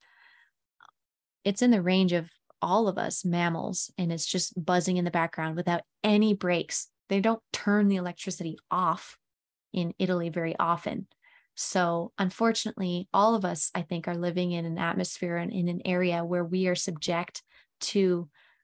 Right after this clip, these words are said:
the electrical grid and in the background as well. So I just want to make a note of that. And that's also why you need to get out of the grid so your body's nervous system can reset, 'cause it's constantly being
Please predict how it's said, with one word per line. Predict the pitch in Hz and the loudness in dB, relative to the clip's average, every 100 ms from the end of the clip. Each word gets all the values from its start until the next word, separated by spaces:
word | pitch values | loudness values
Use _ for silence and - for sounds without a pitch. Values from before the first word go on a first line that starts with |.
| _ 185 | _ 0
the | 196 | 2
electrical | 185 190 190 202 196 | 4 0 -2 0 -2
grid | 165 175 175 - 175 _ _ - | 0 0 0 0 -4 _ _ -6
and | 185 180 - | -4 -2 -2
in | 185 180 | 0 0
the | 175 | 0
background | 175 160 - 170 | 0 -2 -4 -4
as | 165 160 | -6 -2
well. | 175 165 - | 0 0 -2
So | - - | -8 -4
I | 185 | -4
just | 175 | -2
want | 208 202 | 0 0
to | |
make | 180 175 | 0 -2
a | |
note | 170 170 175 | -2 -2 0
of | |
that. | 170 - | -2 -2
And | 175 | -6
that's | 170 - | -6 -2
also | 185 190 | -2 -2
why | 180 | -2
you | 175 170 | -2 -2
need | 165 | -4
to | 180 | -2
get | 175 - | -4 -2
out | 180 180 | -2 0
of | 170 | 0
the | 185 | -2
grid | - 165 165 170 _ - | -2 -2 -2 -6 _ -16
so | - 185 | -4 -4
your | |
body's | 170 165 170 180 180 185 | -2 0 2 2 0 0
nervous | 170 165 180 | -2 -2 -2
system | 180 - 175 | -2 -4 -4
can | 185 170 | -4 -4
reset, | 156 160 - - - _ _ _ | -4 -2 -2 -4 -6 _ _ _
'cause | - | -8
it's | 180 - | -4 -2
constantly | - 180 - 196 | 0 0 2 0
being | 180 170 | 0 -4